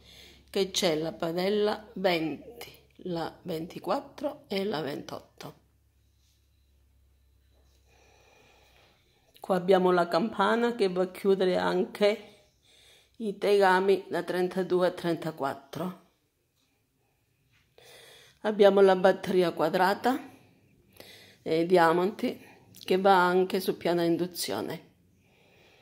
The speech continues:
E abbiamo la pentola alta quadrata, mm, ventinove, che la chiude il coperchio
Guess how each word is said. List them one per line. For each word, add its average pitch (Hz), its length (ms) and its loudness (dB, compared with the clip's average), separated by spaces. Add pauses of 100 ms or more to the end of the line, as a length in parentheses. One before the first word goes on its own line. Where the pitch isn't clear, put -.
(300)
E 180 60 -6
abbiamo 170 420 2
la 165 160 2
pentola 180 840 -2
alta 151 640 -2 (140)
quadrata, 147 840 -6 (1300)
mm, 220 540 -6
ventinove, 185 840 -6
che 175 80 -4
la 175 140 2
chiude 175 260 -2
il - 80 -6
coperchio - 1040 -4